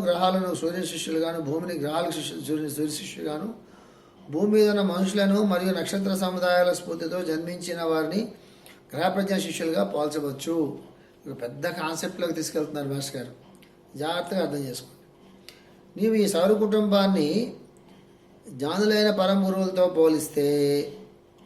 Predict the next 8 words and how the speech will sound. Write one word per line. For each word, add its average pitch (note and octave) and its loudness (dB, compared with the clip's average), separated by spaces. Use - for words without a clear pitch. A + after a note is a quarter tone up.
అది C#3 -2
ఈ F3+ -8
సౌర F3+ 0
కుటుంబం G#3 2
అంటే G3+ 2
ఏంటి? G3 2
మన F#3 0
సూర్యుడు, F#3+ 0